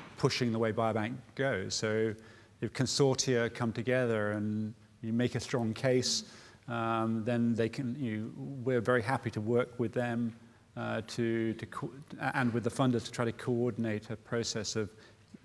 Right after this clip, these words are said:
getting as much data, um, available for researchers. Um, it was more painful excluding biomarkers from that list than including them. There was certainly a lot that we all wanted in, but we had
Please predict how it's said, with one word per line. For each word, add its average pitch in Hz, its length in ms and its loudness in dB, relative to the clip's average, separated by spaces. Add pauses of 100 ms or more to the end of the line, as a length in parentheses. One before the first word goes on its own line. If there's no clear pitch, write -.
(600)
getting 123 220 2
as 110 120 -2
much 127 300 0
data, 110 580 0 (340)
um, 110 140 -8
available 120 380 2
for 117 140 -4
researchers. 110 760 -4
Um, 110 320 -6 (340)
it 139 60 -6
was 131 160 2
more 143 220 6
painful 147 420 2
excluding 139 760 2
biomarkers 110 720 0
from 113 140 -4
that 113 180 -2
list 117 280 -2
than 117 100 -2
including 107 540 -2
them. 101 240 -6
There 107 100 -2
was 104 100 -4
certainly 123 300 0
a 104 80 0
lot 120 360 2 (260)
that 117 80 -8
we 113 100 0
all 113 140 2
wanted 117 360 2
in, 110 280 0
but 110 120 -2
we 117 120 -2
had 113 300 0